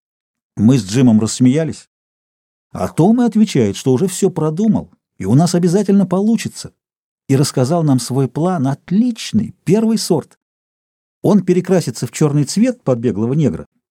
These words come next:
и спрячется в доме с привидениями. А я должен выдать его старому Брэдишу из Самовьей лощины, торговцу неграми и первому негодяю в городе.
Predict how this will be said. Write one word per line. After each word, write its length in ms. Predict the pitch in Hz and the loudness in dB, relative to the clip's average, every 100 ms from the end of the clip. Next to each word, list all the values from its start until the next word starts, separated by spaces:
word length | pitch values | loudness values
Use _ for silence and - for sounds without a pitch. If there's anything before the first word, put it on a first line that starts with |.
| _ | _
и 60 | - | -4
спрячется 600 | - 202 254 226 - 113 | -2 0 0 -2 -4 -2
в 40 | |
доме 220 | 98 202 | 2 2
с 80 | 202 | 2
привидениями. 760 | 160 202 160 120 87 80 76 _ _ _ _ - | 0 -2 0 0 0 -4 -8 _ _ _ _ -2
А 160 | 120 | 0
я 320 | 135 175 196 | 0 0 0
должен 500 | 139 151 143 123 120 | 0 0 0 2 2
выдать 440 | 151 269 226 110 110 | 2 -2 -2 -2 -2
его 260 | 87 80 - _ _ - | -4 -6 -12 _ _ -12
старому 720 | - - 175 233 214 196 180 | -12 -4 0 0 2 2 2
Брэдишу 760 | 127 160 240 214 196 - 180 - _ _ - | 2 0 2 2 0 0 -2 -2 _ _ -2
из 160 | 160 | 0
Самовьей 480 | - 175 196 202 180 | 2 2 4 2 0
лощины, 540 | 202 214 - 190 82 - _ _ _ _ _ _ _ _ _ _ | 0 -2 0 2 0 -4 _ _ _ _ _ _ _ _ _ _
торговцу 440 | 202 220 131 - 147 | -2 0 0 -2 -2
неграми 360 | 185 131 110 | 0 2 2
и 160 | 110 117 | 2 0
первому 320 | 147 123 120 | 0 2 4
негодяю 420 | 120 139 107 85 | 4 2 0 -2
в 20 | |
городе. 340 | 92 95 76 | -4 -4 -6